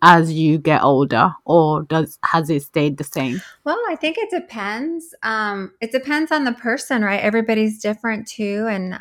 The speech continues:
Speaker 2: um, I can tell you, for speaking for me personally, it's been challenging. Um, I feel like I missed out on something,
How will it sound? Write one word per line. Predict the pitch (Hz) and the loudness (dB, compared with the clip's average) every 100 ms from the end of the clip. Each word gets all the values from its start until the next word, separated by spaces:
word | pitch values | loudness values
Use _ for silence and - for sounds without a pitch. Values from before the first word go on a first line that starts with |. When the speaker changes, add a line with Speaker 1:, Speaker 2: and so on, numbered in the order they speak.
| 190 | -6
Speaker 2:
um, | 185 180 175 190 196 _ - - - - - | -6 -6 -8 -10 -12 _ -20 -20 -20 -20 -4
I | 202 | -2
can | 202 208 | 0 -2
tell | 208 220 226 | 0 0 2
you, | 226 226 226 214 - _ - 214 | 0 0 -2 -6 -8 _ -20 -6
for | 202 196 - | -4 -4 -6
speaking | 160 - - 226 220 | -16 -10 -6 -4 -2
for | 214 | -2
me | 202 196 196 | -2 -4 -6
personally, | - 220 220 - 240 240 240 233 233 226 - _ _ _ _ - | -6 -4 -4 -2 -2 0 2 0 -2 -6 -10 _ _ _ _ -4
it's | 233 | -4
been | - 262 285 | -2 -2 -2
challenging. | - 233 202 208 214 233 285 320 _ _ - - _ - | -2 -2 0 0 -2 -4 -8 -10 _ _ -20 -20 _ -6
Um, | 214 202 196 190 190 196 226 - _ _ _ _ - - | -2 -2 -2 -4 -4 -6 -10 -14 _ _ _ _ -20 -6
I | 214 | -6
feel | 214 226 | -2 -2
like | 226 240 | 0 -2
I | 240 | 0
missed | 220 208 214 - | 2 0 -2 -4
out | 208 202 | -2 0
on | 208 214 | -2 -2
something, | - 202 202 208 208 208 208 202 - | -4 -4 -4 -4 -2 -2 -2 -6 -12